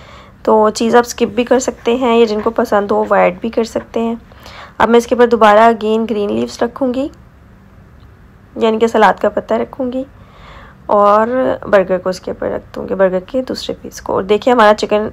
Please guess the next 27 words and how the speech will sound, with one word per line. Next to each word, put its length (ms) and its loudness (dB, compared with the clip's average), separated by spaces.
zinger 300 2
burger 240 2
बिल्कुल 300 2
ready 240 2
हो 100 4
चुका 320 0
हुआ 120 2
है 140 -4
और 120 4
झटपट 440 4
ready 240 2
हुआ 180 4
है। 60 6
मेरी 200 2
recipe 420 -2
आपको 240 0
पसंद 580 0
आए 380 4
तो 360 -2
मेरे 200 0
channel 200 0
को 260 -2
ज़रूर 280 -2
subscribe 540 2
करें, 400 0
like 320 0
करें 360 0